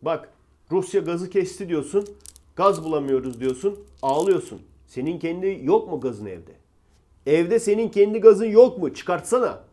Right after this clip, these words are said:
Hazırdan başkasının gazını. Rus'un biz gazına niye ihtiyacımız var? Bizim yerli ve milli fasulyelerimiz yok mu ithal ettiğimiz? Yerli ve milli fasulyelerimiz var. Alıyorsun ondan bir çuval.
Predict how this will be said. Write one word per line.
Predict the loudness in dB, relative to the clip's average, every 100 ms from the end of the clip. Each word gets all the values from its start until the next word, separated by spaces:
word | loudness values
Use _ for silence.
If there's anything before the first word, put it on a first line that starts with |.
| _ _ _ _ -6
Hazırdan | -4 -2 -4 -4 -6 -6
başkasının | -8 -8 -12 -10 -10
gazını. | -8 -8 -8 -8
Rus'un | -8 -6 -6
biz | -8 -6
gazına | -4 -4 -6
niye | -2 -2 -4
ihtiyacımız | -6 -6 -6 -8 -16 -16
var? | -18 -20 -20 _ _ _ -12
Bizim | -8 -6 -6 -8 -18 _ -8
yerli | -4 -2 2
ve | 2
milli | 2 0 -4 -4
fasulyelerimiz | -4 -6 -4 0 2 2 0 -2
yok | -2 -2
mu | -8
ithal | -6 -6 -6
ettiğimiz? | -8 -12 -14 -16 -20 _ _ _ _
Yerli | -4 -2 0 4
ve | 4
milli | 4 -2 -2 0
fasulyelerimiz | 0 -2 6 8 8 6 4 0
var. | -2 -4 _ _ _ _ -6
Alıyorsun | -2 -2 -4 -6
ondan | -6 -6 -6
bir | -8
çuval. | -8 -6